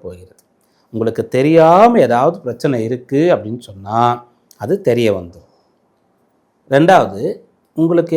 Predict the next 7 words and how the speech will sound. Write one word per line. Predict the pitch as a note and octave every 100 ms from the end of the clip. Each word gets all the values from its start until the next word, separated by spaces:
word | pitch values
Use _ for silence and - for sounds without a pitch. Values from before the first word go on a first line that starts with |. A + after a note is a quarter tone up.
| D#3
ஏதாவது | E3 G#3 A3 G3 - _ _ -
ட்ரீட்மெண்ட் | G3 G#3 G#3 F#3 -
தேவைப்படுகிறதுன்னு | D#3+ F3 E3+ D#3+ D#3+ F#3+ F#3 F3 F#3+ F#3
சொன்னா | B2 G#3+
அது | G#3 B2
நல்லபடியா | B2 B2 G2+ G2+ C#3 A#2 -
கிடைச்சிரும். | F#2 F#2 _